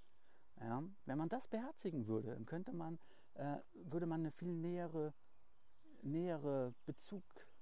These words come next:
ja, einen Bezug nehmen zu den Leuten, die man erreichen möchte. Nachwuchsgewinnung, Öffentlichkeitsarbeit, solche Sachen, Einblicke geben. Man gibt Einblicke in ganz banale Dinge, öffnet dadurch aber eine Tür, lässt Leute rein und denken, "Oh, cool, schön,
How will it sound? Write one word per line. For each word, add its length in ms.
ja, 160
einen 100
Bezug 420
nehmen 280
zu 120
den 140
Leuten, 320
die 80
man 140
erreichen 420
möchte. 260
Nachwuchsgewinnung, 920
Öffentlichkeitsarbeit, 1080
solche 360
Sachen, 220
Einblicke 580
geben. 240
Man 140
gibt 180
Einblicke 580
in 160
ganz 200
banale 500
Dinge, 320
öffnet 300
dadurch 280
aber 320
eine 120
Tür, 320
lässt 200
Leute 360
rein 220
und 140
denken, 380
"Oh, 340
cool, 240
schön, 480